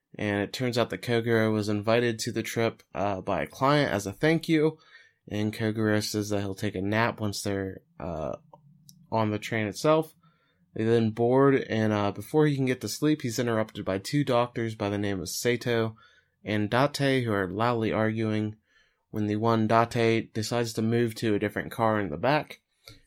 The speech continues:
Conan recalls that they were at the same inn as them, uh, while they were at the hot springs.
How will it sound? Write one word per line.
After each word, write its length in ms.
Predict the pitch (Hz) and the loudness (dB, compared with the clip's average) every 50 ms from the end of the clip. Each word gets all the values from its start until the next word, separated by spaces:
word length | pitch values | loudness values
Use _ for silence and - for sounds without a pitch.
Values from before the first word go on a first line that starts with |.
| _ _ | _ _
Conan 320 | - - 131 127 127 123 | -8 -4 -2 -2 0 0
recalls 420 | 117 113 110 - 113 110 113 110 110 | -2 -2 -2 -2 0 0 0 0 0
that 140 | 117 104 - | -2 -2 -2
they 100 | 107 104 | -2 -2
were 160 | 104 104 101 | 0 0 -2
at 120 | 101 101 | -2 -4
the 60 | - | -6
same 300 | - - - 107 101 98 | -8 -6 -4 -2 0 0
inn 140 | 110 131 151 | 2 2 2
as 180 | 151 131 110 - | 2 2 0 -2
them, 380 | - 107 104 107 113 113 113 - _ _ _ _ _ _ _ _ _ _ _ _ _ _ | -4 -2 -2 -2 -2 -4 -8 -12 _ _ _ _ _ _ _ _ _ _ _ _ _ _
uh, 240 | - 95 98 101 101 | -8 -6 -6 -4 -4
while 200 | 95 101 101 98 | -4 -4 -4 -2
they 100 | 101 101 | -2 -2
were 100 | 98 98 | -2 -2
at 140 | 98 98 - | -2 -4 -4
the 80 | 90 | -6
hot 180 | 98 104 98 95 | -4 -4 -4 -4
springs. 600 | - - - 139 139 139 139 139 135 - - - | -4 -4 -2 0 0 2 2 0 -2 -4 -10 -16